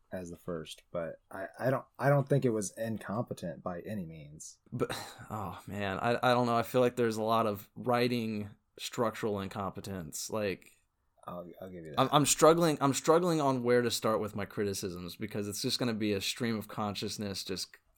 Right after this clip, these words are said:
Speaker 2: me constantly bitching, and you're just gonna have to
Speaker 1: Sure.
Speaker 2: interrupt me. <laughs> I'm sorry. <laughs>
Speaker 1: <laughs>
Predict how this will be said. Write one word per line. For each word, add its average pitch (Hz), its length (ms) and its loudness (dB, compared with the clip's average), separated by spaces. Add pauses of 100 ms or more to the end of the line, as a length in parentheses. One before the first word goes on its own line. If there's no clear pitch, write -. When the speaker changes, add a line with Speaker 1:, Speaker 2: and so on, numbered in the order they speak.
Speaker 2:
me 117 280 -2
constantly 107 580 -4
bitching, 104 520 -4
and 101 240 -8 (220)
you're 120 140 0
just 110 180 -4
gonna 107 120 -2
have 104 160 0
to 156 60 4
Speaker 1:
Sure. 143 80 4
Speaker 2:
interrupt 120 420 0
me. 120 320 0
<laughs> 330 640 0
I'm 554 180 2
sorry. - 380 8 (560)
<laughs> 214 240 10
Speaker 1:
<laughs> - 0 -